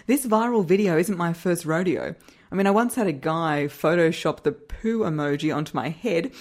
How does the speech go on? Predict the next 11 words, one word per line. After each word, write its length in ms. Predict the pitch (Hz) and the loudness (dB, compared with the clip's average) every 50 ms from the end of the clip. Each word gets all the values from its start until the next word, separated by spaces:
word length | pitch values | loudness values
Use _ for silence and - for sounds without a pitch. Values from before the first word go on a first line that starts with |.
| - - - - | -18 -18 -8 -2
and 120 | 180 196 | 0 0
make 180 | 185 190 190 202 | 2 2 0 2
a 40 | |
video 340 | 160 180 175 180 170 147 147 | 2 4 4 4 4 4 2
calling 300 | 147 - 165 160 160 160 | 2 0 -2 -2 -2 -2
me 120 | 160 151 147 | -2 -2 -4
Australia's 500 | 151 - - 151 143 147 156 160 160 - | -4 -4 -2 -2 0 0 0 -2 -2 -2
most 220 | 143 143 139 - | -4 -4 -6 -6
condescending 680 | - - 170 170 151 147 - - 147 156 151 147 143 139 | -6 -4 -2 -2 -2 -4 -4 -4 -4 -4 -2 -4 -4 -2
woman. 360 | 143 147 147 165 208 277 294 - | -2 -2 -2 -2 -2 -4 -6 -10
<laughs> 60 | - | -14